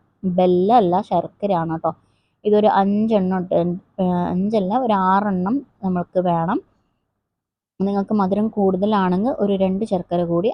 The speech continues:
അധികം ഇടാം കേട്ടോ. അപ്പം, ആ, എന്നിട്ട് ഇത് നമ്മൾ കുറച്ച് കുറച്ചായിട്ട് എടുത്തിട്ട് മിക്സിയിൽ, പൊടിക്കുന്ന മിക്സിയിൽ ഇട്ടിട്ട് നമ്മൾ ഇതൊന്ന്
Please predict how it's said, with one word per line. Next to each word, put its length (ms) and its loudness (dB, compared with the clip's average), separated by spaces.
അധികം 300 0
ഇടാം 160 0
കേട്ടോ. 220 -6
അപ്പം, 200 -2
ആ, 60 0
എന്നിട്ട് 560 -2
ഇത് 200 0
നമ്മൾ 340 0
കുറച്ച് 360 -6
കുറച്ചായിട്ട് 640 -2
എടുത്തിട്ട് 380 -4
മിക്സിയിൽ, 600 -2
പൊടിക്കുന്ന 480 -2
മിക്സിയിൽ 600 -4
ഇട്ടിട്ട് 440 -4
നമ്മൾ 160 -4
ഇതൊന്ന് 440 0